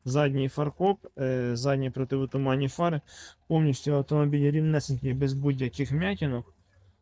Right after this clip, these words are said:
Лобове тако-, ой, криша також рівненька. Дивіться, права сторона, ось рівненька. Та що кого буде цікавити даний автомобіль, телефонуйте по номеру до власника.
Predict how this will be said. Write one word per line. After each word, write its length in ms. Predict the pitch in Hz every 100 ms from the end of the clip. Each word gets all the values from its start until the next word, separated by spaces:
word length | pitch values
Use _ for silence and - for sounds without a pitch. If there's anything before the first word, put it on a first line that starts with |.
| _
Лобове 500 | 139 147 147 151 147
тако-, 380 | - 147 - 185
ой, 260 | 165 143 120 107 - -
криша 360 | 151 160 143
також 380 | - 147 190 165
рівненька. 640 | 147 139 131 123 117 120 - _ _ _ _ _ - - - - - - -
Дивіться, 580 | 131 127 131 123 139 131
права 360 | 151 170 160
сторона, 560 | - 143 139 151 165 147 - _ _ _ _ _ _
ось 280 | 135 127 135
рівненька. 560 | 131 131 127 113 120
Та 140 | 120 139
що 160 | -
кого 180 | - 160
буде 220 | 143 143
цікавити 640 | 135 151 156 147 139 135 127 - - _ _ _
даний 440 | 143 156 151 151 160
автомобіль, 560 | 156 170 180 180 208
телефонуйте 720 | 190 160 151 - 170 180 160 160
по 380 | - 185 208 - 139
номеру 480 | 143 160 165 160
до 140 | 139 131
власника. 560 | 120 110 - 120 113